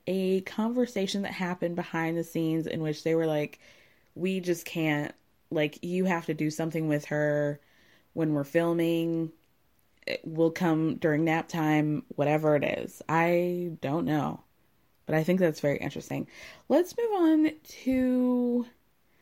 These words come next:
Jenny and Sumit. We didn't get much of them this episode.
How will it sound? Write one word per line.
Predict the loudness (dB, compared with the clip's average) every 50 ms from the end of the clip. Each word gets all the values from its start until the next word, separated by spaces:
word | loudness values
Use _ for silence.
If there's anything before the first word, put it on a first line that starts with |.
| _ _ _ _
Jenny | 2 4 4 6 6 6
and | 4 2
Sumit. | 2 2 2 2 2 0 -2 -2
We | 0 0 2
didn't | 4 4 4 4 4 4
get | 4 4 4
much | 2 4 4 4
of | 4
them | 4 4 4
this | 4 2 2 0
episode. | 0 -2 -2 -2 0 0 2 2 2 0 -2